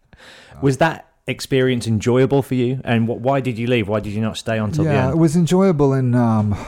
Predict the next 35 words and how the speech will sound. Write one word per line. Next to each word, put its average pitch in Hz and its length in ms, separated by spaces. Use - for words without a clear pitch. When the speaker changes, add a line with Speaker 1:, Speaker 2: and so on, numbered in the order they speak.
Speaker 2:
it 170 80
was 165 200
enjoyable 156 880
in 117 160
that 110 180
I 107 140
was 101 180
a 87 60
part 107 300
of 85 40
an 87 80
amazing 87 600
thing, 82 280
and 85 100
I 82 60
knew 87 220
it 82 80
even 82 220
then. 85 360
It 117 60
was 104 160
enjoyable, 107 480
and 92 100
then 87 140
that 76 180
the 78 80
people 92 480
on 90 240
it 78 160
are 80 160
incredibly 82 640
talented 80 720
on 85 180
every 85 280
level. 82 400